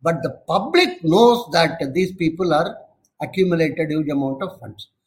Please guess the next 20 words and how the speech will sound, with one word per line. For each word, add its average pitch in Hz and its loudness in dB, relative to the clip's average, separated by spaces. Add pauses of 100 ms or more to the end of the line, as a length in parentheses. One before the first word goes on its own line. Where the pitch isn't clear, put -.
(160)
Same 285 2
thing 285 4
in 254 8
India. 202 0 (340)
For 180 4
instance, 185 2 (560)
uh, 139 -2
you 175 2
might 175 2
argue, 170 2 (140)
has 165 2
it 170 2
been 165 2
proved 170 6 (380)
in 160 -2
the 156 0
case 165 -2
of, 156 0
uh, 147 -2
say, 147 -4